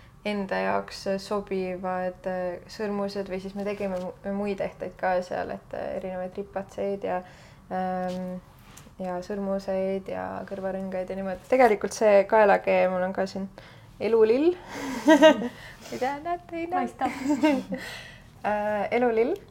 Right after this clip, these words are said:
Speaker 1: et see on ka nende poolt tehtud. Äh, ja mulle nii meeldib see sümbol.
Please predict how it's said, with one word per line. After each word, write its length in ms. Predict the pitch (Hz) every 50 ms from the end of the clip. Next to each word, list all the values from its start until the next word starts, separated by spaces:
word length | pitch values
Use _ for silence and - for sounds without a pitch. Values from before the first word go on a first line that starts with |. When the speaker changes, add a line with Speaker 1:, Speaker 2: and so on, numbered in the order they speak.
| - - -
Speaker 1:
et 180 | - 202 202 -
see 140 | - 233
on 140 | 214 208 202 208
ka 60 | 202 202
nende 420 | 202 196 190 185 202 202 202 196 185
poolt 280 | 180 - 180 185 180 -
tehtud. 320 | - 196 - - - - - - - - - - - - - - - - - - - - - -
Äh, 160 | 190 185 185
ja 100 | 185 190
mulle 200 | 190 196 196 196 196
nii 220 | 202 208 202 196 196
meeldib 300 | 196 185 - - 196 -
see 80 | - 190
sümbol. 440 | 185 196 180 170 - - - 214